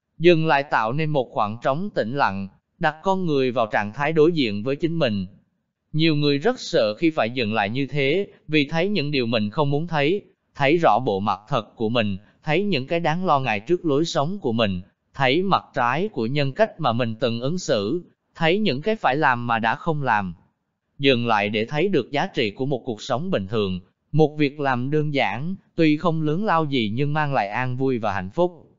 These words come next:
Nhìn mà thấy được đã là tốt rồi, dù thấy những điều không tốt. Chính những hiện trạng tiêu cực là những cái cần phải thấy, và cần phải nhận diện chúng,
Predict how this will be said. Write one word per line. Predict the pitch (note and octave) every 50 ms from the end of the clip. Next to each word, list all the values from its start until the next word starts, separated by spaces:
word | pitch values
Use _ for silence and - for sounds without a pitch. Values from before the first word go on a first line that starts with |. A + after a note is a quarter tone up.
| _ _ _ _ _ _ _ _ -
Nhìn | C3 B2+ B2+ A#2 G#2+
mà | G#2+ G#2+ G#2
thấy | F#2+ - C3+ D3+ F#3+
được | F#3+ D#3+ B2 G2 -
đã | C3 A#2 C3
là | D3+ C#3 A2 F#2
tốt | - - F3 F#3+ F#3 -
rồi, | D3 B2 A2 G#2+ G2 G2+ G#2 _ _ -
dù | D#3 E3 D#3+
thấy | D3+ E3+ F3 F#3+ G#3+
những | G#3+ F3 C#3+ D#3
điều | D3+ B2+ A2 G#2
không | - D3 C3+ C3
tốt. | B2+ - E3+ F#3+ G3+ - - _ _ _ _ _ _ _ _ _ _ _ -
Chính | D#3 D3 D3+ F3+ G3+
những | F#3 - C#3
hiện | D3 C#3+ A2 G2+ G2+
trạng | C3 B2 G#2 F#2+ G2+ G2 A2 B2
tiêu | D3+ D3+
cực | D3 D3+ B2+ G2+ - C3
là | A#2+ A2
những | G#2+ A#2 A#2 A2+ C#3
cái | D3+ F#3+ G3+
cần | G3 E3 C3+ A#2 A2
phải | G2+ A#2 G#2
thấy, | A2 C3 C3 B2 C#3 F#3 - - _ _ -
và | D#3+ D#3 D3 D3 D3+ D#3+
cần | E3+ D#3 C#3 A#2+
phải | - C3 B2
nhận | C#3+ D3 A2+ G#2 G#2+
diện | G#2+ G2+ F#2+ G2 G2+
chúng, | C3 B2 C3 D3+ F#3